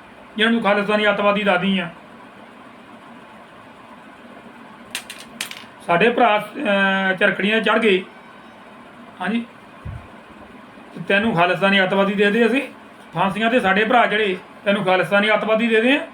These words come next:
ਤੈਨੂੰ ਜੂਨ ਦਾ ਹੱਕ ਕਿਹਨੇ ਦਵਾਇਆ? ਇਹ ਪੰਜਾਬੀਆਂ ਨੇ, ਜਿਹਨਾਂ ਨੂੰ ਤੂੰ ਖਾਲਿਸਤਾਨੀ ਅੱਤਵਾਦੀ ਦੱਸਦੀ ਆ।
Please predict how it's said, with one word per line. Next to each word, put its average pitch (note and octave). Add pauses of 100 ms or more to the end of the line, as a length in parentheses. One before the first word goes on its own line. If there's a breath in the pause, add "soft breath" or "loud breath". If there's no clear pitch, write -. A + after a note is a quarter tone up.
(480)
ਤੈਨੂੰ G3
ਜੂਨ G#3
ਦਾ A3
ਹੱਕ G3+
ਕਿਹਨੇ C#4
ਦਵਾਇਆ? A3 (180)
ਇਹ A3
ਪੰਜਾਬੀਆਂ G3
ਨੇ, E3 (2000)
ਜਿਹਨਾਂ G#3+
ਨੂੰ A#3
ਤੂੰ A#3
ਖਾਲਿਸਤਾਨੀ G3+
ਅੱਤਵਾਦੀ G3+
ਦੱਸਦੀ F#3+
ਆ। D#3